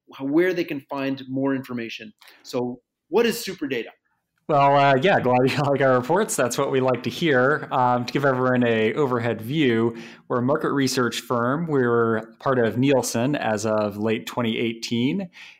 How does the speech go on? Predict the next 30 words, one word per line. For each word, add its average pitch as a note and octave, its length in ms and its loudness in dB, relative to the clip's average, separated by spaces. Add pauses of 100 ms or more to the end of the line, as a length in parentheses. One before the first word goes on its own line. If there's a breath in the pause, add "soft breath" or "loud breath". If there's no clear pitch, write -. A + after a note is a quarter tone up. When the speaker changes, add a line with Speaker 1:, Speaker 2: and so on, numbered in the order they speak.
(140 loud breath)
Speaker 2:
And B2+ 280 0
the B2+ 80 4
original E3+ 300 0
focus B2+ 360 0
of A2+ 60 -6
the G#2+ 80 -6
company A2 420 0
was A2 460 0
on G#2+ 500 0
digital A2+ 320 0
games, F#2+ 460 -4
video G#2+ 280 -2
games G2 360 -6
primarily. A2 800 -2 (420 loud breath)
But A2+ 320 -2
we A#2 240 0
since E3 240 -2
branched B2+ 400 0
out A2+ 160 2
to - 60 -16
cover A#2 300 -2
other A#2+ 220 -2
areas A2+ 580 0
like G2 260 -4
esports, C3 760 -2
game B2+ 240 2
streaming, G#2+ 500 -2
and G#2 200 -4
of - 100 -16
course, A#2 480 0